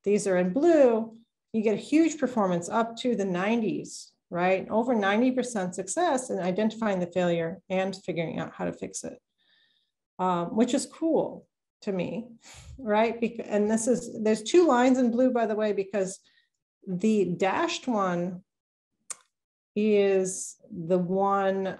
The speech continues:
um, we autonomously generate from vision. Now, because it's an algorithm that generates semantic scene graphs, it has some errors. And so we also by hand annotated them to, to, like, ground truth semantic scene graphs.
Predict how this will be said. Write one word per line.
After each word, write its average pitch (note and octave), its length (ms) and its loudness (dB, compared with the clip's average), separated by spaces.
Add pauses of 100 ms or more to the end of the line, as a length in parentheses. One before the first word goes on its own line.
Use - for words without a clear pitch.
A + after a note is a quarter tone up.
um, E3 380 -4
we F#3+ 140 2
autonomously F#3 680 0
generate F#3+ 460 -2 (400)
from F#3+ 280 0
vision. A3+ 480 0 (1300)
Now, F3+ 400 0
because F#3+ 300 0
it's G3 140 -6
an F3+ 140 -8
algorithm F#3+ 580 2
that F3+ 140 -2
generates F3 500 -2
semantic F3 360 -4
scene F#3+ 240 -4
graphs, - 520 -6 (320)
it F3 100 -6
has F3 280 -2
some G3+ 220 -2
errors. F3 560 -4 (100)
And F3+ 140 -2
so F#3+ 140 0
we F3+ 160 2
also G#3+ 240 2
by F3+ 180 0
hand G3+ 500 0
annotated A3+ 640 -2
them D4 320 -4 (440)
to, F3 240 -6 (120)
to, F#3+ 120 -2
like, F3 340 -4
ground G3 320 2
truth - 640 -2
semantic B3 480 -4
scene D4 240 0
graphs. D4+ 380 -4